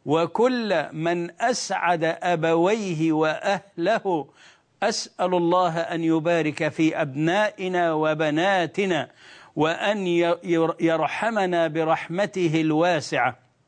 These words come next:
إخوتي أحبتي في الله، الصديقة بنت الصديق، العتيقة بنت العتيق، المبرأة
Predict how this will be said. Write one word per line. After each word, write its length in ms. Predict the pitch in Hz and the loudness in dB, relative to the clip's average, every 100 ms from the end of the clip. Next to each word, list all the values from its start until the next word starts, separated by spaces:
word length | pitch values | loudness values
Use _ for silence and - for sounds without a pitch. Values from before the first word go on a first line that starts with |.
| _ _ _ _ - | _ _ _ _ -4
إخوتي 560 | 139 - 175 185 180 - _ _ _ - - - | -4 0 0 0 -6 -10 _ _ _ -20 -20 -8
أحبتي 680 | 175 - 220 170 190 190 185 | -4 0 -2 -2 -4 -2 -6
في 160 | - 180 | -2 0
الله، 480 | 175 180 185 165 127 _ _ _ _ _ _ - _ - | 2 2 2 0 -6 _ _ _ _ _ _ -20 _ -4
الصديقة 1080 | 180 - - 208 165 220 233 226 208 196 190 | -2 -2 -2 -2 -2 -2 -2 -2 -2 0 0
بنت 400 | 170 214 180 - | 0 -2 -2 -2
الصديق، 960 | 180 - 185 175 147 180 175 123 - - _ _ - - - - - | -4 -2 -2 -2 0 0 -2 -6 -16 -20 _ _ -20 -20 -20 -8 -2
العتيقة 1000 | 180 190 180 208 233 240 - 208 196 190 | -2 0 -2 -2 -4 -4 -2 -2 0 0
بنت 380 | 175 214 185 - | 2 -2 -2 -2
العتيق، 640 | 202 156 175 180 202 180 - _ _ _ _ 175 | 0 2 0 -2 -4 -4 -6 _ _ _ _ -2
المبرأة 1080 | 185 185 185 190 180 214 226 196 - 165 | 0 0 2 2 2 0 2 -2 -4 -10